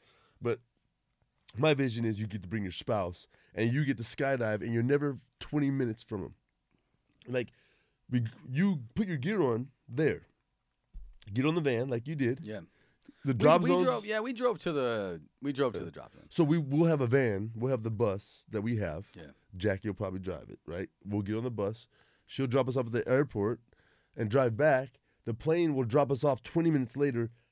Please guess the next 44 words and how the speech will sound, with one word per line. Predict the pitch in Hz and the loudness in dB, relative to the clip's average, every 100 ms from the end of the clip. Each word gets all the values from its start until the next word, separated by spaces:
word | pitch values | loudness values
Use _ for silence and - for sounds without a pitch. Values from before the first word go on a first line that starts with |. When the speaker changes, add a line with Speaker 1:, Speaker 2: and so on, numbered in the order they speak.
| _ _ | _ _
Speaker 1:
at | 151 151 | -6 -4
the | 139 | -8
resort. | 120 123 127 - _ _ _ | -6 -4 -6 -8 _ _ _
So | - | -2
you're | 165 160 | 0 2
gonna | 147 | 2
land | 147 170 156 | 4 4 2
with | 120 | -2
your | 120 | -4
family | 151 139 127 | -2 -2 -2
while | 110 117 | -2 -2
they | 117 | -2
play | 107 113 | -2 -2
volleyball | 110 110 107 110 107 104 | 0 0 0 -2 -2 -2
or | 104 101 | -4 -4
they're | 98 | -4
swimming | - 127 113 104 | -2 0 0 -2
or | 95 | -4
snorkeling | - 123 113 107 104 98 95 | -8 -6 -6 -6 -6 -6 -6
or | - 104 98 95 _ _ _ - | -4 -2 -2 -4 _ _ _ -16
drinking. | 104 117 123 101 101 101 _ _ _ - | -4 -2 -2 -4 -6 -6 _ _ _ -6
So | - | 0
they're | 151 160 | 4 6
not, | 196 160 | 6 4
like, | 170 151 - | 2 0 -2
at | 131 | -4
the | |
drop | 123 123 147 113 | -2 -2 -2 -2
zone. | 117 113 92 78 - - | -2 -2 -4 -8 -16 -10
You | 175 | -2
know | 220 | 2
what | 202 | 4
I | 196 | 4
mean? | 190 190 190 | 2 0 -2
Speaker 2:
Yeah, | 113 | -2
yeah, | 202 196 | -4 -4
nobody | 214 190 | 2 6
Speaker 1:
So | 165 | 6
Speaker 2:
wants | 160 | 6
Speaker 1:
you | 220 | 4
Speaker 2:
that. | 214 | 4
Speaker 1:
get | 190 | 2
to | |
skydive | 190 - 185 170 160 139 143 147 | 0 2 4 6 6 6 4 2